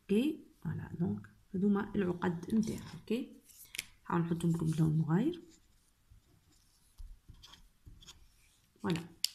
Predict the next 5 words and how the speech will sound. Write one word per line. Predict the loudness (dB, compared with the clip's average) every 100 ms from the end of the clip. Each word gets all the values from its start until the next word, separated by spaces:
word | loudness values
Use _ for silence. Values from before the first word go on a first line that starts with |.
| -10 _ _ _ _ -12
حدد | 4 6 6 2
بسهم | 6 6 6 4
اتجاه | 2 4 4 6
التيار | 4 4 6 6
الكهربائي | 2 4 4 6 6 6 2